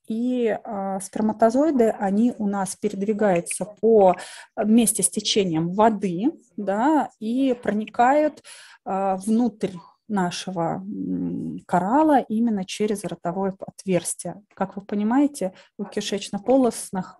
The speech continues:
второго отверстия нету. То есть всё у нас проникает через рот вместе с, э,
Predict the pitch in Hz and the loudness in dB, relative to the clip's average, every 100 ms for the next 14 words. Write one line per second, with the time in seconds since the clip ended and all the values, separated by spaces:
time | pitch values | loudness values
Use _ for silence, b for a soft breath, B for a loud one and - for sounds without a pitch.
0 | - - 196 226 196 180 190 185 - 185 | -18 -2 2 4 2 0 -2 -2 -4 -6
1 | 180 175 160 - - 175 - - - 262 | -2 -2 -4 -8 -10 -10 -10 -8 0 4
2 | 254 175 - - 175 175 214 196 190 - | 4 2 -6 -8 -8 -4 0 0 -2 -6
3 | 214 190 180 196 254 285 - 185 214 240 | -4 -2 -4 0 0 -2 -6 -4 -2 -2
4 | - 220 - - 190 190 190 | -4 -6 -4 -4 -2 0 -2